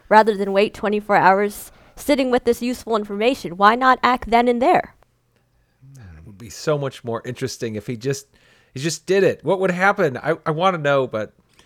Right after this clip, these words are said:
Speaker 2: we don't get it. Um, Ross Andru has a lot of close-up detailed drawings of a lot of different crime bosses here. Uh, what do you think of Ross Andru as an artist?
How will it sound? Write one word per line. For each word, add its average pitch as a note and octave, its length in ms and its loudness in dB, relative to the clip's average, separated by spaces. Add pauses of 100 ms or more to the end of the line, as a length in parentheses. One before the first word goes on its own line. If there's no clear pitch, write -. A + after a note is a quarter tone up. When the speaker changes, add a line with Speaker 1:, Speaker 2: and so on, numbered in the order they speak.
(360)
Speaker 2:
we G2+ 120 -14
don't F#2+ 340 -12
get G#2+ 180 -8
it. F#2+ 180 -10 (160)
Um, G#2 440 -10 (500)
Ross D#3 300 -6
Andru F3 640 -8
has C#3+ 320 -14
a C#3 60 -8
lot C3+ 440 -6
of G#2+ 260 -12 (120)
close-up - 440 -8
detailed D#3 480 -8
drawings A#2 680 -4
of A2 80 -10
a A2 60 -6
lot A#2+ 280 -4
of F#3+ 60 -12
different C#3 260 -14
crime D3+ 320 -8
bosses - 460 -16
here. - 340 -20 (460)
Uh, B2 160 -6
what C#3 140 -2
do A#3 80 -4
you C4 60 -8
think - 300 -12
of D#3 200 -8
Ross D3+ 280 -8
Andru D#3+ 300 -6
as C#3+ 140 -6
an C3 60 -8
artist? G3+ 420 -6